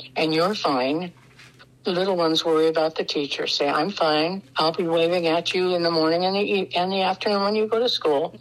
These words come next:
And it, I'm just standing up for my principles." I, I think it's a good time for the, the older students to understand integrity.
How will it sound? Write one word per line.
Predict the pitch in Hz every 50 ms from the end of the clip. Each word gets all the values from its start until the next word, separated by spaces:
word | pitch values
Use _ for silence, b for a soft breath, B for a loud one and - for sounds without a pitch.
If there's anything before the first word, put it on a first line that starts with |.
| - - - -
And | - 180 170 170 170 165 151 - - - _ - -
it, | - 175 160 - -
I'm | - 156 156 175
just | 170 - 190 165 -
standing | - - 175 170 170 175 175 170 170
up | 160 156 - -
for | 170 160
my | 156 160
principles." | 160 160 - 139 120 113 - - 127 - - - - - - - - - - - - - - -
I, | - 165 156 - - - -
I | - 170
think | 160 220 190 -
it's | 190 - 190
a |
good | 170 - 175 170 170
time | - 165 156 156 156
for | 151 - 160
the, | 143 147 147 143 139 135 - - - - - -
the | - 160 147 147 139 -
older | 160 160 165 160 143 131
students | - - - 147 135 139 151 - -
to | - - - - - - B B B B B B B B
understand | - 175 165 160 151 143 - - 170 156 151 156 151 156 147 - _ _ - -
integrity. | - 160 156 - 165 147 139 - 131 123 - - 143 -